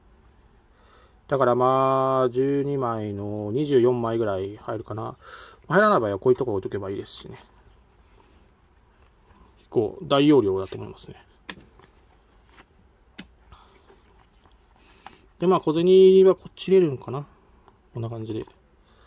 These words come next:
入れて、もう絶対落ち-、落ちてこないですよね。これ素晴らしい。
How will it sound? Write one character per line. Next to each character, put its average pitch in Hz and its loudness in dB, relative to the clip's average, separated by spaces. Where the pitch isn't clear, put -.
入 - -2
れ 107 -6
て、 101 -6
も 110 -10
う 113 -8
絶 107 -8
対 123 -2
落 123 -4
ち-、 - -20
落 131 -2
ち - -18
て 127 -6
こ 117 -8
な 104 -12
い 101 -16
で - -18
す - -20
よ - -20
ね。 - -20
こ 78 -8
れ - -12
素 117 -10
晴 104 -8
ら 98 -12
し - -18
い。 - -20